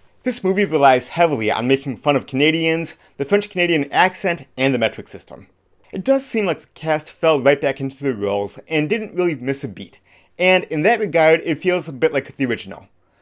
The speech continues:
But that can also be a little bit of a negative, because it does feel like they hit a lot of the same story beats and a lot of the same comedic beats in this movie. The biggest question that I had throughout the entire runtime was why did it take seventeen years for a sequel? And this is the best that they could come up with.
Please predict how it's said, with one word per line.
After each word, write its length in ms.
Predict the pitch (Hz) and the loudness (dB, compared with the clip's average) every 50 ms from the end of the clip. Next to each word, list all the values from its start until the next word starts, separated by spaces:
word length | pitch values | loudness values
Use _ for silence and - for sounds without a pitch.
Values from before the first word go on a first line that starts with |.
| _ _ _ _ _ _ | _ _ _ _ _ _
But 120 | - 196 - | -6 -4 -2
that 160 | 226 233 233 | -2 -2 -2
can 120 | 233 202 | -2 -2
also 220 | 160 196 202 - 180 | -2 -2 -4 -4 -4
be 120 | 175 180 | -2 -2
a 40 | 151 | -2
little 240 | 131 - - 156 156 | -2 -2 -2 -2 -2
bit 140 | 160 151 | -2 -2
of 80 | 135 131 | -2 -2
a 20 | |
negative, 540 | 117 101 101 110 107 135 151 165 170 160 - _ _ _ _ _ _ - | -4 -2 -2 -4 -4 -2 -2 -2 -2 -4 -6 _ _ _ _ _ _ -12
because 240 | 165 - 196 160 | -6 -6 -4 -4
it 100 | 175 175 | -4 0
does 220 | 202 196 220 202 - | 2 2 2 2 -2
feel 180 | - 196 180 | -4 -2 0
like 160 | 170 156 156 - | 0 0 0 0
they 80 | 143 | -6
hit 160 | 127 123 143 | -4 -2 -4
a 40 | 135 | 0
lot 180 | 123 135 143 147 | 2 2 2 2
of 80 | 143 | 0
the 60 | 135 127 | -4 -6
same 240 | - 135 123 117 | -4 -4 -4 -4
story 340 | 110 - 123 110 104 107 107 | -6 -4 -2 -2 -2 -2 -4
beats 340 | 95 107 113 113 107 - - _ _ - | -6 -6 -8 -8 -8 -12 -20 _ _ -4
and 240 | 147 147 147 143 139 | 0 0 2 2 2
a 20 | |
lot 160 | 127 131 131 | 2 2 0
of 220 | 127 110 101 _ - | 0 -2 -6 _ -14
the 80 | 127 | -14
same 240 | - - 123 117 110 | -8 -6 -6 -6 -6
comedic 360 | - - 123 117 113 - _ | -6 -6 -4 -4 -4 -6 _
beats 220 | - 95 - - 95 | -18 -18 -18 -18 -18
in 60 | 87 | -18
this 180 | 92 - - | -20 -18 -18
movie. 300 | 98 82 82 80 - - _ _ _ _ _ _ _ _ _ _ _ _ _ _ - | -18 -18 -18 -18 -20 -20 _ _ _ _ _ _ _ _ _ _ _ _ _ _ -4
The 80 | - 147 | -2 0
biggest 340 | 139 208 214 277 269 - - | 0 2 2 0 -2 -4 -4
question 300 | - 185 - - 175 147 | -6 -6 -4 -4 -4 -2
that 140 | 131 123 | 0 0
I 40 | 120 | 0
had 300 | 110 101 117 107 107 104 | 0 0 -2 -2 -2 0
throughout 200 | - 123 107 - | -2 -2 -2 -2
the 40 | 127 | -4
entire 380 | 117 104 - 147 190 196 190 165 | -10 -8 -4 -2 0 0 2 2
runtime 580 | 135 127 123 117 - - 101 92 92 101 98 - _ _ _ | 2 0 -2 -2 -6 -6 -6 -4 -4 -4 -8 -10 _ _ _
was 320 | - 127 127 127 120 - | 0 2 2 2 0 -2
why 140 | - 185 220 | 0 0 0
did 140 | 233 226 226 | 0 0 -4
it 120 | 202 214 | -4 -4
take 220 | - 160 135 113 - | -2 -2 -2 -2 0
seventeen 480 | - 170 160 175 170 - - 170 139 | -2 -2 -2 -2 -4 -8 -6 -6 -4
years 160 | 117 120 113 | -4 -4 -6
for 140 | - - 120 | -4 -6 -6
a 40 | 113 | -6
sequel? 480 | - - 139 123 - - 78 - - _ _ _ _ _ _ _ - | -2 0 -2 -2 -2 -6 -10 -12 -12 _ _ _ _ _ _ _ 0
And 380 | 131 127 127 120 113 110 104 - - | 2 4 4 4 2 -2 -6 -12 -10
this 180 | 143 160 - 202 | -8 -6 -6 -6
is 80 | 175 | -6
the 80 | 139 117 | -6 0
best 180 | 104 117 131 | 0 0 0
that 140 | - 156 135 | 0 -2 0
they 80 | 139 127 | 0 -4
could 160 | - 117 - | -4 -8 -20
come 160 | - - 104 | -12 -6 -6
up 160 | 101 - - | -6 -6 -4
with. 240 | 165 185 185 - _ | -6 -6 -6 -6 _